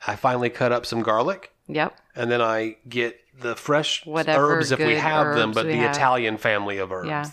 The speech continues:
Speaker 1: things you'd find in a Italian seasoning mix of green.
Speaker 2: Mm-hmm.
Speaker 1: And that was our sauce. It was that pre-made pizza crust.
Speaker 2: Swiped with olive
Speaker 1: Li-,
Speaker 2: oil, garlic
Speaker 1: liberal
Speaker 2: olive oil.
Speaker 1: with
Speaker 2: Yeah.
Speaker 1: ch-, you know, chunks of garlic, and then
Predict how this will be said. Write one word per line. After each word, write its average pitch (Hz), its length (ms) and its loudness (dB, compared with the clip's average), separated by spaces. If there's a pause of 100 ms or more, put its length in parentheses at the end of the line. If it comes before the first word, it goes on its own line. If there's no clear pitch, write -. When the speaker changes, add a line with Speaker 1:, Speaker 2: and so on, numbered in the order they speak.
Speaker 1:
things 120 260 0
you'd 110 160 -6
find 107 280 0
in 101 120 -2
a 98 180 -2
Italian 104 640 -4
seasoning 98 580 -10
mix 95 400 -16
of 98 160 -16
green. 92 320 -10 (180)
Speaker 2:
Mm-hmm. 151 520 -12 (280)
Speaker 1:
And 120 160 -2
that 131 120 2
was 120 100 -4
our 120 100 2
sauce. 165 540 -2
It 123 60 -12
was 107 160 -8
that 104 420 -6
pre-made 123 680 0
pizza 131 220 -4
crust. 101 420 -8
Speaker 2:
Swiped 147 800 -6
with 143 140 -10 (520)
olive 147 300 0
Speaker 1:
Li-, 147 60 0 (160)
Speaker 2:
oil, 139 140 -4
garlic 143 200 2
Speaker 1:
liberal 123 380 4
Speaker 2:
olive 107 120 0
oil. 151 140 -10
Speaker 1:
with 117 120 0
Speaker 2:
Yeah. 147 120 -2
Speaker 1:
ch-, - 240 -4
you 127 60 0
know, - 80 0
chunks 127 380 -2
of 123 120 -4
garlic, 98 560 -4 (200)
and 113 280 -4
then 113 460 0